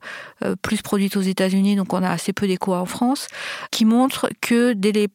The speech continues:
premiers âges de la vie, par exemple, euh, les petits garçons sont bien moins, euh, éduqués à supporter la frustration, euh, que les petites filles. On constate qu'un petit garçon, euh, s'il pleure, va être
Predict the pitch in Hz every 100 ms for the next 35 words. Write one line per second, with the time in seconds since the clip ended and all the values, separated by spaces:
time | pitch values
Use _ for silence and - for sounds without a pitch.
0 | _ - - 277 262 254 247 247 226 220
1 | 220 214 202 190 208 254 - - - -
2 | 196 196 208 233 - - 196 170 156 160
3 | - 196 196 226 208 - 247 - 214 -
4 | 190 202 220 226 226 233 233 - 202 -
5 | 208 208 - 247 - - 220 - 240 214
6 | 175 226 - 220 - 233 277 - - -
7 | - 208 202 - 226 220 214 - - 185
8 | 185 - 185 190 - 214 - 208 202 190
9 | 185 196 196 - 240 254 - - - -
10 | - 190 190 185 180 - 190 - 226 226
11 | 254 269 202 202 214 220 -